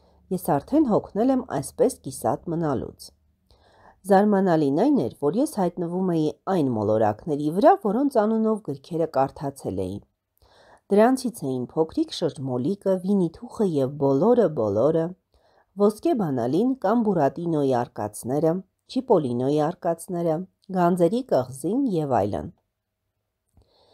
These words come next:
Երբ հայտնվեցի Փոքրիկ իշխանը մոլորակի վրա, տեսա Փոքրիկ իշխանին և հարցրի. «Փոքրիկ իշխան, ինչու ես չեմ կարողանում գնալ, օրինակ, Կարլսոնը, որն ապրում էր տանիքում, մոլորակի վրա»։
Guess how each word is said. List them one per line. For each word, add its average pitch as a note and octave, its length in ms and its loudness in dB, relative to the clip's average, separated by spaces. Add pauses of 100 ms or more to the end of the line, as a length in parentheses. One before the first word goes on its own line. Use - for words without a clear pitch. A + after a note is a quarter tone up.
(320)
Երբ D4+ 240 4
հայտնվեցի G#3 600 2
Փոքրիկ G#3 480 -6
իշխանը E3 420 -4
մոլորակի B2+ 640 2
վրա, E3+ 240 4 (240)
տեսա G#3 380 -2
Փոքրիկ A#3 480 -6
իշխանին C#3+ 500 -2
և G3 200 2
հարցրի. D3 480 0 (800)
«Փոքրիկ C4+ 400 -2
իշխան, - 380 -6 (180)
ինչու G#3+ 300 4
ես A#3 200 2
չեմ A#3 220 -2
կարողանում D#3 580 2
գնալ, G3 380 0
օրինակ, D3 560 2
Կարլսոնը, B3+ 600 2
որն G#3 280 2
ապրում F#3 340 -4
էր F3+ 160 -2
տանիքում, C3 560 -6
մոլորակի A2+ 680 0
վրա»։ A#2+ 240 -2